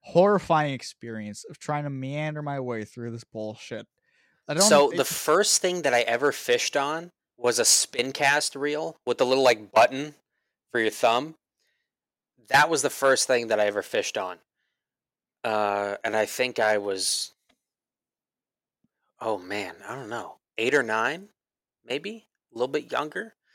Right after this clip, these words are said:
Speaker 2: But then after the spin cast, I moved straight to the regular old spinning wheel. Um, I've never fished on pretty much anything other than, like,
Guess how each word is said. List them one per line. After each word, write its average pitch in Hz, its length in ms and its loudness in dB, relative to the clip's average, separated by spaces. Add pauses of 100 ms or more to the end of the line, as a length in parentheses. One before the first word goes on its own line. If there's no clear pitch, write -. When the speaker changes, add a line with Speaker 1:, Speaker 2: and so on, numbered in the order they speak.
(380)
Speaker 2:
But - 160 0
then 175 380 6
after 160 340 2
the 147 80 -6
spin 170 400 -2
cast, 104 680 -2 (680)
I 120 140 4
moved 131 440 -4
straight - 480 0
to 131 80 -2
the 117 120 2
regular 113 380 0
old 110 180 0
spinning 107 440 -2
wheel. 90 300 -8 (760)
Um, 101 540 -2 (160)
I've 113 220 2
never 127 280 2
fished 127 340 0
on 113 120 2
pretty 117 200 -4
much 113 200 -4
anything 110 480 -4
other 113 280 0
than, 104 380 2
like, 101 180 0